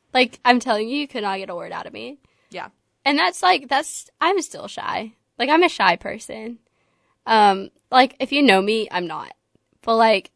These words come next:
Speaker 1: just meeting people, I'm not, like, super outgoing. I'm very, like, closed off. Even, like, especially then, I'm, like, a very introverted person.
Speaker 2: Yeah.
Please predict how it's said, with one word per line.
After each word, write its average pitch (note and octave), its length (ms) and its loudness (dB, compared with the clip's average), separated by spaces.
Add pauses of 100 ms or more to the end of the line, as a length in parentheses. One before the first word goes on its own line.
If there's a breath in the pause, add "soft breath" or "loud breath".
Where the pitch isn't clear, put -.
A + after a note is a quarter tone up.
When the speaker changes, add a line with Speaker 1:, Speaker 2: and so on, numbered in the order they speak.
(140)
Speaker 1:
just D4 240 -10
meeting B3 300 -6
people, B3+ 440 -8
I'm A#3 140 -8
not, B3 160 -6
like, C#4 180 -12
super A#3 380 -10
outgoing. G3 760 -8 (120)
I'm G#3+ 100 -14
very, G#3 360 -6
like, F#3+ 320 -8
closed G3+ 320 -8
off. F3+ 500 -6 (360 soft breath)
Even, D4+ 320 -6
like, C4 200 -10 (180 soft breath)
especially C#4 380 -4
then, A3 200 -2
I'm, G#3 140 -6
like, G#3 240 -4 (360)
a C4 80 -4
very C4+ 600 4 (300)
introverted G#3+ 640 2
person. A#3 680 -2
Speaker 2:
Yeah. F3+ 420 -2